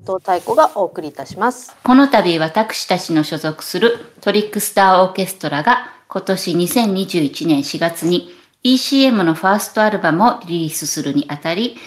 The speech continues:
Speaker 2: 独自のポッドキャストを開始しました。アンサンブルのメンバーそれぞれが自分たちの楽器についてや芸術的なアプローチ、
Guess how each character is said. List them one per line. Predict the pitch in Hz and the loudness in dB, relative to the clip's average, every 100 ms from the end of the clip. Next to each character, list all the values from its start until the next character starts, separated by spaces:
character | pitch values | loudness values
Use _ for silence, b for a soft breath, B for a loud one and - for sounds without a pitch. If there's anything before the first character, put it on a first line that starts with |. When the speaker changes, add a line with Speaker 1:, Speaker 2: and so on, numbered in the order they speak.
| B - | B -8
Speaker 2:
独 | 185 196 | -4 -2
自 | 185 185 | -2 -2
の | 185 | -2
ポ | 185 | -4
ッ | 185 | -4
ド | 226 | -4
キ | 269 | -2
ャ | 269 | -2
ス | - | 0
ト | 185 | -2
を | |
開 | 135 156 151 | 0 -2 -2
始 | - | -4
し | - | -6
ま | 160 156 | -4 -4
し | - | -6
た。 | - - b b b b b b | -8 -10 b b b b b b
ア | - 254 | 2 2
ン | |
サ | 262 285 | 4 4
ン | 233 | 4
ブ | |
ル | 196 | 2
の | 165 151 | 2 2
メ | 165 | 2
ン | 170 147 | 0 0
バ | 135 135 | -2 -2
ー | |
そ | - 190 | -6 -4
れ | 185 | -4
ぞ | 156 | -4
れ | 139 | -4
が | 135 214 B B _ - | 0 -2 B B _ -4
自 | 170 | -2
分 | 185 | -2
た | 156 | -2
ち | - 151 | -2 -2
の | |
楽 | 139 147 - | -2 -4 -8
器 | 180 | -6
に | 190 185 | -6 -4
つ | 202 | -4
い | 196 | -4
て | 185 170 | -2 0
や | 202 - - | 0 0 -4
芸 | 185 | -4
術 | 160 170 - | -4 -8 -8
的 | 180 233 | -6 -2
な | 240 - | 0 -2
ア | |
プ | - | -2
ロ | 202 185 | -2 -2
ー | |
チ、 | 170 - 151 | -2 -8 -10